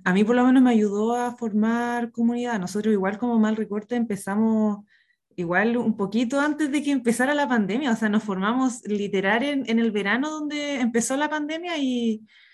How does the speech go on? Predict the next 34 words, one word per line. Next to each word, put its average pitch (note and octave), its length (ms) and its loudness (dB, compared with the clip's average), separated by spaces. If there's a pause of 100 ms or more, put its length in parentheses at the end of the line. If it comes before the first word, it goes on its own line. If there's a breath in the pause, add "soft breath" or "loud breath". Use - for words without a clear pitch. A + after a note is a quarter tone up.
(200 loud breath)
y, F#3 240 -4 (400)
y G3 80 -2
pucha, A#3+ 340 -2
en A#3 80 2
lo G#3+ 80 2
online, G#3 540 0 (240 soft breath)
nosotros A3+ 260 0
siempre C#4 180 0
lo D4+ 80 -2
tuvimos C#4+ 280 -4
como C4 180 -2
un G#3+ 100 0
poco, A#3 1000 -2 (320)
eh, F#3+ 160 -2
dentro A#3+ 460 -2
porque G3+ 1000 -2
como G3 220 0
somos B3 240 0
personas B3 340 2
de A3+ 80 0
distintos A#3+ 460 -4
territorios, B3 720 -4 (600)
eh, F3+ 800 -4
como G3 220 -2
que G#3 160 0
es, A3 180 0
es G#3 200 0
obvio, C#4+ 280 -2
como A#3 160 0
necesitáis A3+ 480 0
ocupar C#4 840 -4
herramientas C4 960 -2
como B3 360 -4
así, G#3+ 380 -4